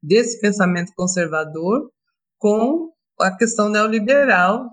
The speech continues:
um capitalismo neoliberal, assim,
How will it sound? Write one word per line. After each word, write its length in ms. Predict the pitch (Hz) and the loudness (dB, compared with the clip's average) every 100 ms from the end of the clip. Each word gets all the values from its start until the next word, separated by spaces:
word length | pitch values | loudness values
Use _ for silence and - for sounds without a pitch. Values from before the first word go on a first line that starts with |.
| - | -12
um 160 | 208 | -8
capitalismo 880 | 202 196 - 190 180 180 185 196 190 | -6 -6 -4 -4 -2 -6 -8 -8 -6
neoliberal, 1120 | 170 165 180 185 175 175 151 147 170 214 202 214 | -2 -2 -2 -4 -2 -2 -2 -2 -4 -6 -10 -6
assim, 580 | 170 170 175 151 147 | -6 -4 -8 -8 -12